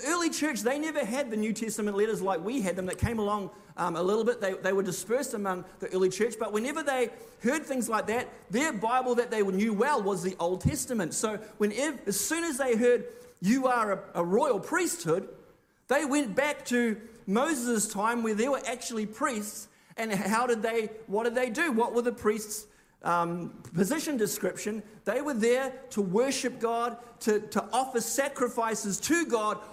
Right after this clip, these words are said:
on behalf of the people. Um, and, and so straight away, when the early church heard these words or read these words, "You are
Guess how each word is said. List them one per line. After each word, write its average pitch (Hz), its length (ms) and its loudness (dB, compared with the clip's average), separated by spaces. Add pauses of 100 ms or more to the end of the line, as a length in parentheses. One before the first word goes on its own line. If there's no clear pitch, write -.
on 233 180 0
behalf 202 600 0
of 190 180 0
the 175 80 -4
people. 160 460 -6 (880)
Um, 165 400 -4 (340)
and, 208 240 0
and 202 300 0
so 226 340 0 (300)
straight 285 320 0
away, 294 260 0
when 220 440 -2
the 202 160 2
early 262 200 2
church 285 380 -4 (160)
heard 294 280 0
these 220 220 0
words 196 240 4
or 180 160 2
read 269 240 0
these 226 180 0
words, 180 300 2
"You 294 180 4
are 180 300 0